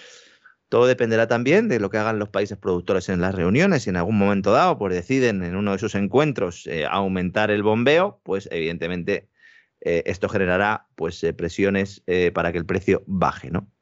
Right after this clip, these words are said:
Para que se haga una idea la gente de esto, qué impacto tiene en la economía más allá del bolsillo, que esto sí lo saben bien, ¿no? Cuando van al supermercado, cuando van a echar gasolina, cuando hacen cualquier cosa, porque cualquier cosa prácticamente depende de los hidrocarburos. Cada subida de diez dólares en el precio del crudo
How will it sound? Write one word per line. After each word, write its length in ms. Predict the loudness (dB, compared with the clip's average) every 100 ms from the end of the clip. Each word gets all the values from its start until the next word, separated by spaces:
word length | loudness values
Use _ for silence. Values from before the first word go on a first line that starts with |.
| _ -20 -20 -18 -6
Para 140 | -2 0
que 80 | 2
se 80 |
haga 100 | 2
una 80 | 2
idea 160 | 4 2
la 80 | 2
gente 280 | -2 -2
de 40 | -2
esto, 380 | 0 -2 -2 -2
qué 80 | -2
impacto 480 | 0 -4 -2 -4
tiene 160 | -2 -2
en 60 | -2
la 80 |
economía 460 | -2 -4 -4 -4 -4
más 180 | -4 0
allá 100 | 0
del 80 | 2
bolsillo, 680 | -2 -2 0 2 2 0 _ -6
que 80 | -6
esto 200 | -4 -2
sí 100 | 0
lo 80 |
saben 320 | 0 2 0 2
bien, 280 | 2 0
¿no? 180 | -4 -10 -14 -12
Cuando 220 | -6 -2
van 80 | 0
al 80 | 0
supermercado, 640 | 0 0 0 0 0 2
cuando 180 | 0 0
van 100 | 0
a 40 |
echar 160 | -2 -2
gasolina, 500 | -4 -2 -2 -2 -6 -16 _ -20 -20 _
cuando 220 | -2 0
hacen 160 | 0 2
cualquier 320 | 2 2 2
cosa, 280 | 2 0 -6
porque 220 | -8 -4
cualquier 300 | -2 -2 -2
cosa 240 | -2 0
prácticamente 480 | -2 0 -2 -2 -2
depende 260 | -4 -2 -2
de 60 |
los 120 | 0
hidrocarburos. 680 | 0 2 2 0 -2 -2 -8 _ _ _ -20 _
Cada 200 | 2 4
subida 360 | 4 2 4 4
de 140 | 4
diez 200 | 4 2
dólares 380 | 2 2 0 -2
en 100 | -4
el 60 | 0
precio 320 | -2 0 0
del 100 | 0
crudo 400 | 0 0 0